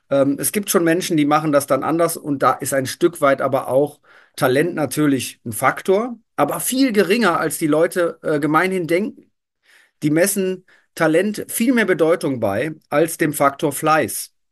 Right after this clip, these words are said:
Ehrgeiz, Einsatz, Durchhaltevermögen, wie eben schon angesprochen. Durchhaltevermögen, ein riesiger Faktor, gibt heute,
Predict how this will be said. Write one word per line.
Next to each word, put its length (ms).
Ehrgeiz, 760
Einsatz, 560
Durchhaltevermögen, 960
wie 100
eben 120
schon 160
angesprochen. 580
Durchhaltevermögen, 1000
ein 320
riesiger 540
Faktor, 680
gibt 200
heute, 300